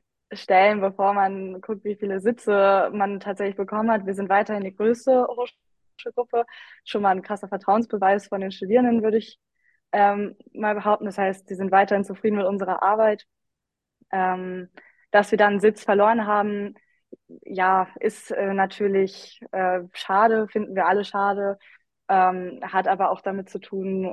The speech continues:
ähm, dass das Wahlsystem, ähm,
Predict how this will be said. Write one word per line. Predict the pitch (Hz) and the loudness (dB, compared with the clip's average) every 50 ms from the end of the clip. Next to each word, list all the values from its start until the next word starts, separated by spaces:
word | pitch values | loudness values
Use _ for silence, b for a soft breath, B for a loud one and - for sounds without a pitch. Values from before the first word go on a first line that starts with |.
| - | -6
ähm, | - 185 180 180 175 180 175 175 175 175 - - | -4 -2 -2 -2 -2 -6 -8 -8 -8 -10 -10 -4
dass | _ 185 170 180 175 - - _ _ _ _ | _ 2 2 2 0 -8 -20 _ _ _ _
das | 202 180 - 180 180 175 - - - | -10 -2 2 0 0 0 -2 -10 -2
Wahlsystem, | - 165 170 190 196 185 190 185 _ - 214 196 196 190 185 190 190 _ _ _ _ _ _ _ _ _ _ | 0 2 4 4 2 0 -4 -8 _ -4 -4 -4 -4 -6 -8 -10 -12 _ _ _ _ _ _ _ _ _ _
ähm, | 190 180 175 170 170 165 165 170 170 | 0 0 0 0 -2 -8 -16 -18 -20